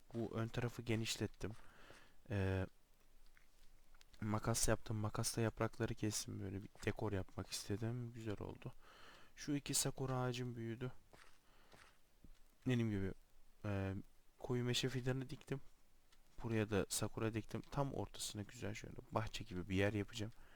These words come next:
E, oyunun zevkini çıkararak oynamaya çalışıyorum. Elbet bir gün bitecek bu oyun. Ama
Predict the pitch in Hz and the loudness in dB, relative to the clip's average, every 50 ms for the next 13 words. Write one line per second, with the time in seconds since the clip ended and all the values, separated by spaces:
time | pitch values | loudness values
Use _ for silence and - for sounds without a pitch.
0 | - - - - - - - - - - - - - 95 92 - - - - - | -18 -20 -20 -20 -20 -20 -20 -20 -20 -20 -10 -2 0 0 2 0 0 -2 -6 -8
1 | - - - - - - - 127 135 135 135 131 123 123 131 127 120 - - 131 | -12 -20 -20 -16 -6 -2 0 2 4 4 2 2 4 4 4 4 4 2 -2 -2
2 | 131 131 123 - - - - - - - - 120 120 113 98 95 92 - - - | 0 2 0 0 -2 -2 -2 -2 0 0 0 2 2 4 2 2 0 -2 -4 -10
3 | - - - - - 98 95 95 95 95 92 92 - - - 92 95 101 - - | -12 -14 -10 -4 -2 -2 0 0 0 0 0 -2 -2 -2 -4 -4 -4 -6 -6 -8
4 | 85 82 - 131 131 - - - - - - - 107 110 101 101 98 - - - | -8 -8 -8 -10 -10 -12 -16 -20 -20 -14 -2 2 2 2 4 2 0 0 0 -2
5 | - 90 90 90 87 85 92 - - 95 - - 104 98 - - 107 107 101 104 | -2 -2 0 0 -2 -2 -4 -6 -6 -4 0 0 0 0 0 0 0 2 2 0
6 | 113 123 - - - - - - - - - - - - - - - - - - | -2 -4 -6 -10 -18 -20 -20 -20 -20 -20 -20 -20 -20 -20 -20 -20 -20 -20 -20 -20
7 | - - - - - - - - 107 113 117 127 131 - | -20 -20 -20 -20 -20 -20 -8 -2 0 2 2 2 2 0